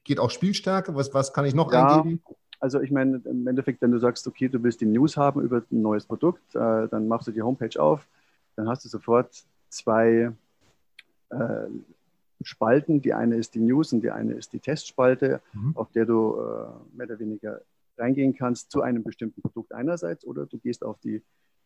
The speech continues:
Speaker 2: auf die, äh, oberen Reiter in der, in der Navigationsleiste, gehst da drauf und dann findest du siebzehn Kategorien, äh, angefangen vom Ball bis hin zum Wedge,
Speaker 1: Ja.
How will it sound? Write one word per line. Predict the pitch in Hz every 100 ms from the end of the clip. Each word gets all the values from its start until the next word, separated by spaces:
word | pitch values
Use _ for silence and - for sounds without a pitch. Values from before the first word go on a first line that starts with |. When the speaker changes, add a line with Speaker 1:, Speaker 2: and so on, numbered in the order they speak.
| _ _
Speaker 2:
auf | 120 113
die, | 120 113 110
äh, | 113 110
oberen | - 123 110 107
Reiter | 107 143 160 143
in | 113
der, | 113 110
in | -
der | 120 117
Navigationsleiste, | 110 110 107 - 120 143 135 127 139 120
gehst | 113 -
da | 113
drauf | 135 131 120
und |
dann | 113 120
findest | 131 131 -
du |
siebzehn | 117 139 - 131
Kategorien, | 113 113 110 110 139 170 - _ _ _ _ - _ _ _ _ -
äh, |
angefangen | 120 120 123 - 120 107
vom | - 107
Ball | 107 113 131
bis | 120 -
hin | 120 113
zum | 104
Wedge, | 101 - - - _ _ -
Speaker 1:
Ja. | 101